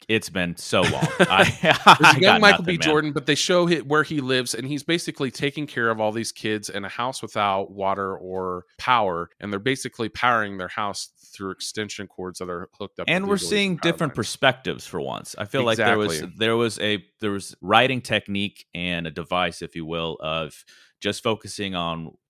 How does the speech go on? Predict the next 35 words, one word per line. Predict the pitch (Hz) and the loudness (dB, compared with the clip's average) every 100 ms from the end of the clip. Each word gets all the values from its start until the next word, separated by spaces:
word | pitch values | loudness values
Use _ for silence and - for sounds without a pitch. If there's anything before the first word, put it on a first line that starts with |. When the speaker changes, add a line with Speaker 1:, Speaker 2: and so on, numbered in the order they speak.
| - | -4
Speaker 1:
only | 143 214 | -4 -2
a | 123 | -6
few | - 113 | -6 -8
perspectives, | - 90 - 85 - 53 - - | -6 -8 -6 -6 -8 -16 -16 -12
but | 95 92 | -8 -6
we | 110 | -4
wouldn't | 127 113 | -6 -4
get | 104 131 | -4 0
Speaker 2:
Yeah. | 147 | 0
Speaker 1:
almost | 104 98 - | 0 -4 -6
the | 104 | 0
opposite | 95 98 110 - - | 2 2 0 -8 -8
end | 90 90 | -6 -6
of | 82 | -6
the | |
spectrum, | 82 - 71 - 82 | -10 -10 -12 -12 -12
but | 82 | -8
we | 90 | -8
started | - 98 87 | -4 -6 -6
seeing | 90 85 78 | -10 -8 -4
that. | 82 78 - - - - - | -2 -4 -8 -20 -20 -10 -2
Uh, | 95 | 0
we | 120 | 2
didn't | 180 147 | -2 -4
see | 151 | 0
that | 107 - | 0 -2
so | |
much | 92 85 | -6 -6
with | 78 - | -12 -14
The | |
Sopranos, | 80 82 - 82 80 | -14 -10 -8 -8 -8
but | 90 | -8
definitely | 82 - 73 71 | -8 -8 -10 -10
The | 69 | -8
Wire. | - - - | -8 -8 -10